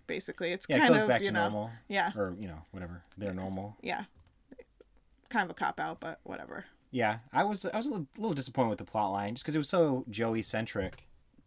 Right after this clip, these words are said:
Speaker 2: but it didn't really have a lot of very good jokes from Joey in it. I fe-, you know, I feel like
Speaker 1: Yeah.
Speaker 2: the whole, uh, role reversal parent-child thing was the closest it got to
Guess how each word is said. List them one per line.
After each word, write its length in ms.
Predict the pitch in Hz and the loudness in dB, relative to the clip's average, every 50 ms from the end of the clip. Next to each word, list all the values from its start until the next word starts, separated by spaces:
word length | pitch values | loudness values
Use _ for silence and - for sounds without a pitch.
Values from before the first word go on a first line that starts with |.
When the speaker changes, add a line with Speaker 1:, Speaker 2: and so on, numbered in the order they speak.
| - | 0
Speaker 2:
but 240 | - 120 113 110 - | 4 6 6 4 4
it 60 | 120 | 0
didn't 160 | 117 185 202 | -4 -4 -2
really 120 | 202 202 190 | -2 -2 0
have 180 | 180 180 170 165 | 0 0 0 2
a 40 | 160 | 2
lot 200 | 156 156 156 151 | 2 2 2 2
of 60 | 147 | 0
very 400 | 147 143 139 139 135 127 127 - - - - _ _ _ _ _ _ _ _ _ | -2 -2 0 0 -2 -2 -4 -6 -14 -20 -20 _ _ _ _ _ _ _ _ _
good 200 | - 123 113 107 | -4 -4 -4 -2
jokes 300 | 101 104 107 107 104 - | -2 -2 -2 -2 -2 -4
from 120 | - 101 90 | -6 -6 -4
Joey 400 | - 104 107 110 104 90 87 85 | -2 0 0 0 0 0 -2 -4
in 80 | 85 85 | -4 -4
it. 200 | 85 85 85 85 | -4 -6 -6 -8
I 40 | 90 | -10
fe-, 160 | - - 131 | -12 -8 -6
you 100 | 135 127 | -4 -2
know, 60 | 107 | -2
I 40 | 95 | 0
feel 140 | - - 120 | 0 0 0
like 60 | 110 | 2
Speaker 1:
Yeah. 140 | - - 113 | 2 2 2
Speaker 2:
the 60 | 110 107 | 2 4
whole, 280 | 113 120 117 117 113 | 4 2 2 4 4
uh, 200 | 110 107 101 101 | 4 4 4 2
role 320 | 95 90 92 98 101 104 101 | 0 0 0 0 0 0 0
reversal 640 | 101 95 104 101 101 - 107 95 90 87 87 90 - _ _ _ _ _ _ _ _ _ _ _ _ | -2 0 0 0 0 0 0 -2 -2 -2 -4 -8 -10 _ _ _ _ _ _ _ _ _ _ _ _
parent-child 580 | - - 117 107 101 - - 110 104 101 98 - | -8 -6 -4 -4 -4 -2 -2 0 0 0 0 -2
thing 320 | - 98 92 90 92 90 | -4 -6 -4 -4 -6 -6
was 220 | 90 92 90 87 - | -6 -8 -8 -8 -10
the 80 | - | -12
closest 520 | - - - 104 104 - - 101 92 - - | -12 -10 -6 -6 -4 -4 -6 -6 -8 -8 -10
it 80 | 92 87 | -8 -6
got 320 | - 92 92 92 90 - - | -4 -2 -2 -2 -4 -6 -10
to 320 | - 95 87 85 82 82 | -10 -8 -8 -8 -8 -10